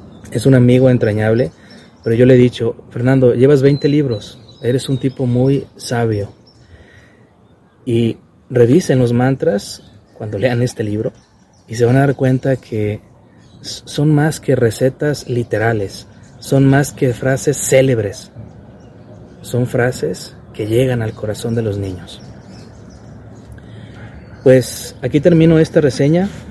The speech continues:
Hay muchas imágenes muy motivantes en todo el libro. Como tarea, como ejercicio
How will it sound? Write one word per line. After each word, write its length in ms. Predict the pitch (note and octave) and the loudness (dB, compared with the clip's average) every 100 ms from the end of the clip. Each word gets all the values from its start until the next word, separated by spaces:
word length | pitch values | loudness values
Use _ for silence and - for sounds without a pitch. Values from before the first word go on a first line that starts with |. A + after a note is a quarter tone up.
| - | -10
Hay 320 | B2 C3+ D3+ D3+ - - - - - - - - - - | 0 2 2 0 -8 -20 -20 -20 -20 -20 -20 -18 -14 -2
muchas 560 | C#3 F3+ G#3 C3 A#2 | 4 4 4 0 -6
imágenes 720 | B2 A#2 B2 B2 C#3 C3+ - - | -4 -4 -4 -2 0 0 -2 -4
muy 500 | C3 C#3 D#3 F3 D3+ | -2 4 6 6 4
motivantes 920 | A#2+ A2+ A#2 A2+ A2+ B2+ - F3+ - - - - - - - - - - - - - - | 0 -4 -4 -4 -4 -2 -4 -4 -12 -16 -16 -14 -14 -14 -14 -14 -14 -14 -14 -14 -16 -8
en 120 | C3 A2+ | -6 2
todo 200 | B2 B2+ | 4 4
el 80 | |
libro. 260 | A#2 A#2+ C#3 G3 - - - - - - - | 4 2 0 -2 -12 -16 -16 -16 -16 -12 0
Como 200 | C3 C3 | 2 4
tarea, 460 | C3+ C#3+ D#3+ F3 - - - - - | 4 4 4 2 -6 -18 -20 -18 -8
como 180 | C3 B2 | 0 0
ejercicio 720 | A#2 B2 B2 E3 D#3 C3+ C3+ | 2 -2 0 0 0 0 -2